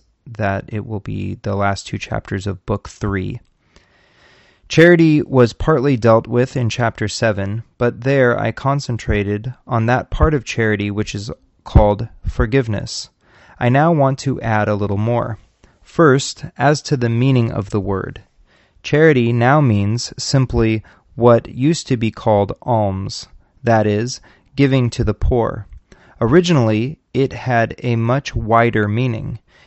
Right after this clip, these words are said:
You can see how it got the modern sense. If a man has charity, giving to the poor is one of the most obvious things he does,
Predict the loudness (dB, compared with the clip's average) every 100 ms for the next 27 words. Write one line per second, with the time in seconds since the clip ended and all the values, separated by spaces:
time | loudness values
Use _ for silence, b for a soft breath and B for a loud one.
0 | b 0 2 2 0 -2 0 0 0 0
1 | 0 -2 0 2 2 0 -2 0 0 -2
2 | -4 -4 -4 -4 -4 -12 -16 _ b b
3 | b b 2 4 4 4 4 2 0 -2
4 | -6 -2 0 0 -2 -6 -10 b b b
5 | 0 2 4 0 0 -2 -2 -2 -2 0
6 | 2 0 -2 0 2 2 2 -2 -2 -2
7 | -4 -2 0 0 -2 -4 -4 -4 -4 -6
8 | -8 -4 -2 -2 -4 -10